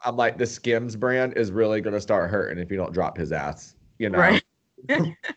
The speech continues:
Speaker 1: Got to make
Speaker 2: Yeah.
Speaker 1: some decisions. Nah. Um,
Speaker 2: It,
Speaker 1: you know,
Speaker 2: it
Speaker 1: and I, I, again, I love their love. I think they have such a unique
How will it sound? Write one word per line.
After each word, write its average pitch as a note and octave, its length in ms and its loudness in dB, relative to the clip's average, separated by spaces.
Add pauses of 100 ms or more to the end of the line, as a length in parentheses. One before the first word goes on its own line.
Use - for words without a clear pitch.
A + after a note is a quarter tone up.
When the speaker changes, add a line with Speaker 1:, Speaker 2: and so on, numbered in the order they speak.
(140)
Speaker 1:
Got A2+ 360 -2 (600)
to C3 100 -4
make A#2+ 200 4
Speaker 2:
Yeah. E3 60 0
Speaker 1:
some A2 160 -2 (220)
decisions. E2 500 -12 (140)
Nah. D2 300 -6 (400)
Um, A2+ 640 2 (840)
Speaker 2:
It, E3 140 -6
Speaker 1:
you D#3+ 100 4
know, D3+ 140 4
Speaker 2:
it D3+ 140 0
Speaker 1:
and D#3 120 0
I, D#3 260 -2
I, D#3+ 400 2
again, A2 400 -2
I B2+ 120 4
love B2 400 4
their A#2+ 180 4
love. G#2 360 2
I G#2 120 -2
think G#2+ 220 -6
they A#2 100 0
have G#2 180 -2
such G2 280 -4
a G2+ 40 -8
unique F#2+ 580 -6